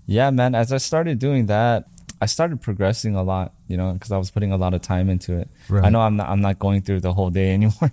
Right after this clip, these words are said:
Speaker 1: but, um, if you wanna know the whole day, yeah, I, I mean, I would, I would draw all day, and then, um, un-, until, uh, it's, it's chow time. So until, like, dinner, which they serve pretty early too,
Speaker 2: Mm-hmm.
Speaker 1: you know, they serve, like,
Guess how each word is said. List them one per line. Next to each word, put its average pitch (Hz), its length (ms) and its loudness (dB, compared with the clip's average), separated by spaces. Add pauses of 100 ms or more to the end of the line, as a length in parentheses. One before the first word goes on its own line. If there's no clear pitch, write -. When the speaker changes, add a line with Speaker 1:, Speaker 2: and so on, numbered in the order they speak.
(560)
Speaker 1:
but, 107 180 2
um, 98 300 2 (380)
if 107 120 -2
you 123 80 2
wanna 120 220 4
know 110 140 4
the 101 100 0
whole 107 120 2
day, 98 140 0
yeah, 98 200 2
I, 104 240 0
I 107 40 2
mean, 104 120 2
I 104 80 2
would, 113 220 2
I 110 80 2
would 110 140 2
draw 107 240 2
all 104 240 2
day, 95 440 0 (240)
and 92 160 2
then, 90 340 0
um, 87 400 0 (160)
un-, 90 160 -2 (220)
until, 92 560 0
uh, 82 400 -2 (240)
it's, - 320 -8
it's 90 180 -2
chow 95 220 -2
time. 90 260 -2
So 90 200 -4
until, 92 500 -2
like, 87 200 -4
dinner, 87 360 -2
which 87 240 -10
they 92 100 -2
serve 90 320 -6
pretty 95 240 -6
early 92 320 -4
too, - 160 -10
Speaker 2:
Mm-hmm. 104 180 4
Speaker 1:
you 92 60 4
know, 85 120 0
they 85 200 -6 (180)
serve, 92 300 -6
like, 82 180 -6